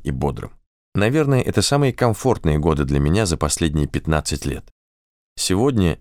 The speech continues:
меня не раздражает шопинг, я ношу майки размера «М», не стесняюсь делать фото, а над ремнём моих брюк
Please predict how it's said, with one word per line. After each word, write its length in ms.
меня 220
не 160
раздражает 600
шопинг, 480
я 160
ношу 280
майки 340
размера 560
«М», 300
не 80
стесняюсь 640
делать 320
фото, 420
а 140
над 160
ремнём 320
моих 340
брюк 340